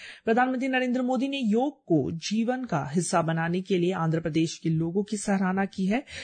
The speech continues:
कल विशाखापट्टनम में तीन लाख से अधिक लोगों के साथ अब तक के सबसे बड़े योगाभ्यास का Guinness World Record साझा करते हुए श्री मोदी ने कहा कि योगांध्र पहल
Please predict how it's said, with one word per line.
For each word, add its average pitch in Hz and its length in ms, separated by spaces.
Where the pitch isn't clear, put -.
कल 180 140
विशाखापट्टनम 180 800
में 180 380
तीन 294 300
लाख 160 280
से - 180
अधिक 160 380
लोगों 170 340
के 294 120
साथ 220 280
अब - 220
तक 294 100
के 151 100
सबसे 190 420
बड़े 170 360
योगाभ्यास 226 920
का 131 520
Guinness 226 580
World 226 400
Record 170 400
साझा 160 440
करते 165 320
हुए 233 240
श्री 175 220
मोदी 160 300
ने 165 100
कहा 185 280
कि 220 300
योगांध्र 185 840
पहल 233 340